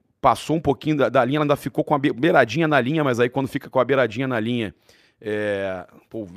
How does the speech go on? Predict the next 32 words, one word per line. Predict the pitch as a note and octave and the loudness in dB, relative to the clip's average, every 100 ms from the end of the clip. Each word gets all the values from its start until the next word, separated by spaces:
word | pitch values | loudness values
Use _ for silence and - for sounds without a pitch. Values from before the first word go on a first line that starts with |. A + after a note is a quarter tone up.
| G2 | -10
a, | F#2+ F#2 F2+ D2+ F2 F2 | -8 -8 -10 -14 -16 -16
a, | D#2+ | -16
o | E2+ G2+ G2 | -12 -10 -8
YouTube | G#2+ G2+ A2+ A2+ | -10 -10 -10 -8
não | A2+ | -6
tá | A2+ | -6
notificando, | A2+ - - - G#2 G#2+ | -6 -8 -14 -14 -10 -10
tá, | G2+ G#2 G#2 D#2+ _ _ _ _ _ _ _ _ | -8 -8 -8 -10 _ _ _ _ _ _ _ _
tá | - | -8
horrível, | G2+ F#2+ G#2 F2 | -6 -4 -6 -8
cara, | E2+ E2 | -12 -14
uma | E2+ E2+ | -14 -12
sacanagem. | G2 - F2 F2 E2 D2+ D#2 - | -12 -10 -10 -12 -14 -16 -20 -16
Nem | F2 | -16
tem | F2+ G2+ | -10 -8
ninguém, | G#2+ G2+ A2+ A#2 _ _ _ _ - | -8 -8 -10 -12 _ _ _ _ -14
é, | G2 | -12
praticamente | F#2 G2+ G2 - F#2+ G2 - | -10 -10 -10 -8 -8 -8 -8
chegando, | G2+ F2+ G2+ A2+ A2 | -8 -8 -8 -8 -8
mas | B2+ A3+ | -12 -12
tudo | C3 | -12
bem, | G#2 A2+ | -8 -6
a | A2 | -6
gente, | A2+ - A2 | -8 -8 -8
a | |
gente | G#2 A2+ | -8 -10
continua | A#2+ - G#2+ | -10 -8 -10
fazendo | - G2+ | -8 -10
o | G2+ | -10
nosso | G2 - | -12 -10
trabalho | F#2+ F2+ F#2+ F#2 | -10 -8 -8 -8
aqui, | - A2+ | -10 -10